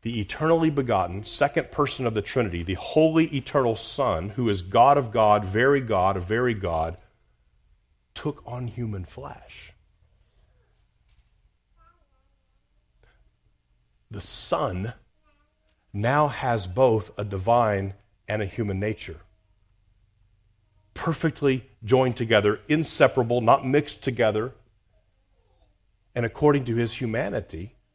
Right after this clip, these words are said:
the writer of Hebrews tells us he is a perfect high priest who is now, who's experienced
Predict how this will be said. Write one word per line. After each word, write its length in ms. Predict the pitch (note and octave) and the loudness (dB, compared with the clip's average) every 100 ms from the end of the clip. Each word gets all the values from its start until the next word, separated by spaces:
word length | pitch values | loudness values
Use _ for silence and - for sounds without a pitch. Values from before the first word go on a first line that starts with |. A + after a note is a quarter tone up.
| _ _ - | _ _ -4
the 80 | A2 | 4
writer 240 | A#2+ C3 | 6 6
of 100 | G#2+ | 0
Hebrews 320 | F3 G3+ G#2+ | -2 0 -2
tells 220 | - G#2+ A2 | 2 2 2
us 100 | - | -4
he 140 | F3 | 0
is 120 | C3+ | 0
a 60 | G#2+ | 0
perfect 440 | - E3 E3+ B2+ | 0 0 2 -2
high 260 | - A#2 A2 | -2 -4 -4
priest 460 | - - E3 G#2 | -2 0 0 0
who 100 | C3 | -4
is 160 | A#2 G2+ | -4 -2
now, 300 | B2 C3 - - | 0 2 0 -6
who's 340 | C3+ A2+ - - | -6 -6 -8 -12
experienced 720 | - - - E3+ F3 B2+ G#2 | -12 -12 -2 0 0 -2 -6